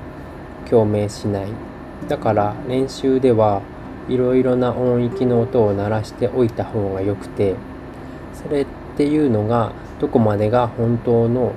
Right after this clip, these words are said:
楽器の音なのかっていう話で、本当の自分って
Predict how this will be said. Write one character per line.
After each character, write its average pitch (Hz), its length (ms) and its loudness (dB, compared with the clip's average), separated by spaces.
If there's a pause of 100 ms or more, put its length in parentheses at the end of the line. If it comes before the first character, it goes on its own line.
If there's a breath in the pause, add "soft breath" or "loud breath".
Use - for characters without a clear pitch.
(300)
楽 113 240 0
器 117 120 0
の 113 120 2
音 - 280 -2
な 101 140 0
の 95 120 -4
か 104 200 -4
っ - 20 -10
て - 220 -8
い 98 80 0
う 95 40 -2
話 101 400 -4
で、 101 240 0 (640 loud breath)
本 127 300 0
当 127 180 4
の 123 160 2
自 120 160 0
分 120 300 4
っ - 20 0
て 101 300 2